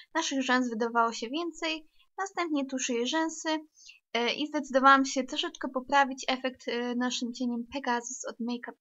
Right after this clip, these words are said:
Geek, aby wyszedł nam taki efekt cienia duochrome i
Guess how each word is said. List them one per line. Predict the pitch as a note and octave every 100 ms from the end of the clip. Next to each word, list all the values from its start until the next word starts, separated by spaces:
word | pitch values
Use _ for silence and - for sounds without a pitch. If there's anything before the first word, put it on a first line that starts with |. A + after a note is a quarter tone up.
| D#4
Geek, | D4+ - - - - -
aby | D#4 D4+ D4+ C4+
wyszedł | C4+ C4+ B3+
nam | B3 A#3+
taki | B3 - A#3 A3+ _ _ - A#3
efekt | A#3+ A#3+ -
cienia | - B3+ A3
duochrome | G#3+ A3 A#3+ B3 F#4 F#4 G4 - _ _ _ _ _
i | -